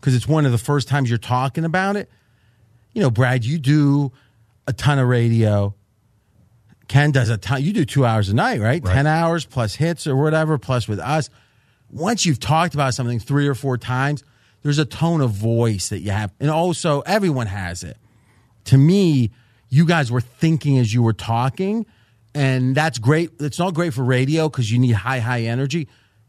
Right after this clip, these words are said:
Speaker 1: Great for the pod. And I, I saw you guys calculating things that you hadn't even thought of yet. Great insight.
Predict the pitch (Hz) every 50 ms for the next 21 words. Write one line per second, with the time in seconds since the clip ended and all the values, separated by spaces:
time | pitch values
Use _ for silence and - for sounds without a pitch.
0 | _ _ _ - 95 107 139 151 160 156 104 95 131 120 110 - - 147 156 147
1 | 127 123 127 135 - - 131 139 139 - 127 131 127 - - - - 147 139 156
2 | 190 208 160 143 135 101 131 123 117 117 117 120 117 107 - - _ _ _ _
3 | _ _ - - 143 143 135 - 147 143 135 139 143 143 139 139 123 - 143 143
4 | 147 147 127 127 - 147 135 123 139 147 143 151 147 139 135 117 - 127 131 156
5 | 185 185 151 127 113 110 120 120 120 117 - - _ _ _ _ _ _ - 104
6 | 131 165 175 180 170 151 139 131 120 - - 123 110 107 107 104 98 -